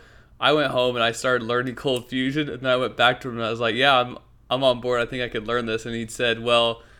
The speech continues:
actually, it would cost us a thousand dollars to get you, uh, the pr-, the software to be able to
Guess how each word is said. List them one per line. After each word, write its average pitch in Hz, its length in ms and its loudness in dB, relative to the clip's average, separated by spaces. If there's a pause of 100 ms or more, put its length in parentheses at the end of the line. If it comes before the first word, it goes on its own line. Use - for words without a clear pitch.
(140)
actually, 123 720 0
it 123 60 -8
would 120 160 -6
cost 117 300 -2
us - 80 -14
a 117 80 -14
thousand 113 360 0
dollars 113 360 0
to 113 80 -12
get 110 160 -4
you, 110 240 -2
uh, 107 300 0 (400)
the 120 100 -4
pr-, - 260 -8
the 117 100 -6
software 117 520 0
to 110 60 -8
be 113 140 -4
able 113 200 0
to 104 340 -4